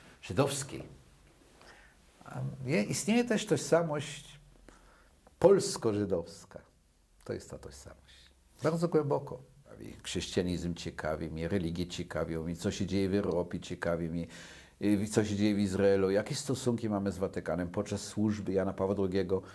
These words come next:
y, jako papież, y, y, nasze stosunki Jerozolima, Watykan się bardzo, bardzo zmienili i poprawili. A będąc, y, y,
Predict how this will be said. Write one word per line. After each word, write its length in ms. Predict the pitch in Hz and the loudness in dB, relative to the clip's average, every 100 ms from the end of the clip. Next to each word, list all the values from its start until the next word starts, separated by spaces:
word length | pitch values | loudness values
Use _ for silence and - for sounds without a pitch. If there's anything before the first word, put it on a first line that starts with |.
| - - - - | -20 -20 -20 -8
y, 60 | 78 | 0
jako 280 | 78 - | 0 0
papież, 640 | 80 78 - - 92 - 90 | 0 0 0 -2 -2 -2 -4
y, 40 | 87 87 80 82 80 | -2 -2 -2 -2 -2
y, 20 | |
nasze 320 | 78 90 - 90 | 0 -2 -2 -4
stosunki 680 | - 82 - 104 104 110 | -4 -6 -2 -2 0 0
Jerozolima, 520 | 90 87 82 87 95 98 | 2 2 2 0 2 2
Watykan 440 | 85 98 - 90 | 0 -2 -2 -2
się 160 | - - | -2 -6
bardzo, 440 | 62 90 120 101 | -4 -2 -2 -4
bardzo 420 | - 73 90 87 | -4 -4 -2 -2
zmienili 440 | 76 80 76 85 85 | -2 -4 -2 0 0
i 40 | |
poprawili. 600 | - - - 156 185 - - - - - - - - | -4 -8 -6 -4 -4 -8 -18 -20 -20 -20 -20 -18 -6
A 240 | - 110 | -4 -4
będąc, 680 | - 98 113 101 95 - - | 2 4 6 4 0 -6 -2
y, 220 | 85 80 - - - - | 0 0 -6 -18 -18 -8
y, 380 | 76 76 73 | -4 -2 -2